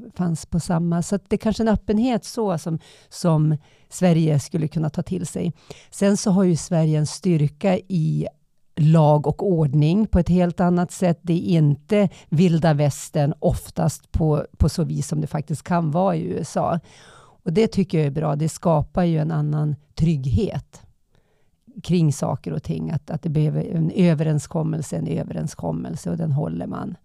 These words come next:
Nu kanske jag idealiserar lite grann, men jag tycker ändå tendensen är till det.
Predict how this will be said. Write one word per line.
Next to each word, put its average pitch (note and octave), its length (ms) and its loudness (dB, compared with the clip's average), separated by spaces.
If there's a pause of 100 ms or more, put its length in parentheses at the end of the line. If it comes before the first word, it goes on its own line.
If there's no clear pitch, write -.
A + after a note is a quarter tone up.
(960)
Nu E3+ 300 4 (360)
kanske D#3 320 2
jag D3+ 280 2 (340)
idealiserar D#3+ 960 2
lite D3+ 240 0
grann, D#3+ 200 2
men F3 80 4
jag E3+ 60 2
tycker F3+ 220 0
ändå E3+ 160 0
tendensen E3+ 760 -8
är D#3 440 -10
till D#3 280 -4
det. - 260 -4